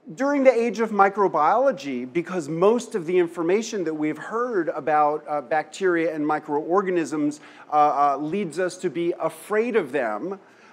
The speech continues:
um, you know, it's about the, the, the danger of disease, um, you know, we've developed a widespread cultural fear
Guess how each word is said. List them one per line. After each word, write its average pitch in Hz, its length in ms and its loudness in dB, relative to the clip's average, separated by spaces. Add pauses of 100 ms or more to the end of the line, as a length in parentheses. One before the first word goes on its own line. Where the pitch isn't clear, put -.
um, 139 680 2
you 160 80 -4
know, 147 180 -4
it's 156 180 -8
about 131 360 -2
the, 139 380 -4
the, 135 240 -6
the 147 100 -6
danger 160 640 -2
of 139 220 -4
disease, 151 800 -6 (280)
um, 156 480 0
you 185 120 -2
know, 165 100 0
we've 180 420 -4
developed 202 560 0
a 180 80 2
widespread 185 1040 -2
cultural 190 680 -4
fear 175 720 -4